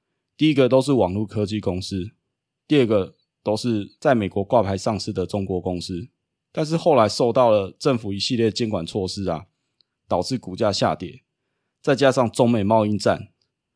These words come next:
晶片法案，还有现在地缘政治不明朗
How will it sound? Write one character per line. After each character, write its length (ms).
晶 200
片 220
法 240
案， 220
还 140
有 220
现 200
在 100
地 220
缘 180
政 160
治 160
不 160
明 180
朗 160